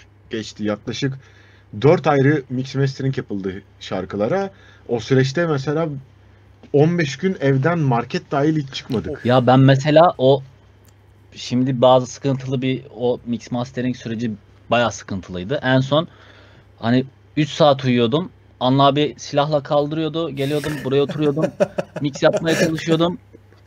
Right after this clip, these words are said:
Speaker 1: Ve bir süre sonra artık şeye başlıyorsun. Şarkıya mesela farklı farklı mi-,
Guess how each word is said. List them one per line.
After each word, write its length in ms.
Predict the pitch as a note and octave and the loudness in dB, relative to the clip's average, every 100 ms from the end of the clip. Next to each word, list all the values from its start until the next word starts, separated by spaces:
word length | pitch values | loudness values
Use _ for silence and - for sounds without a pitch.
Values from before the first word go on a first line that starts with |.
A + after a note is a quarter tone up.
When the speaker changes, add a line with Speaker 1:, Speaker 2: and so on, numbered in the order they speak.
| - B2 | -6 -4
Speaker 1:
Ve 120 | A2+ | -2
bir 60 | |
süre 240 | A#2+ D3+ E3 | 0 0 2
sonra 220 | E3+ F3+ | 2 2
artık 260 | G3+ - D#3 | 2 -2 -4
şeye 380 | D3 C#3+ F#3 | 2 4 4
başlıyorsun. 520 | D#3+ C#3 - A2+ - F#3 | 0 -4 -6 -10 -10 -8
Şarkıya 460 | B2 A2 A2 D#3 | -6 -6 -4 -4
mesela 340 | D3 C3+ C#3 C3+ | -4 -6 -6 -6
farklı 380 | C3 B2 C#3 | -6 -6 -8
farklı 340 | C#3+ C#3 C3+ C#3+ | -6 -6 -4 -4
mi-, 160 | C#3 | -4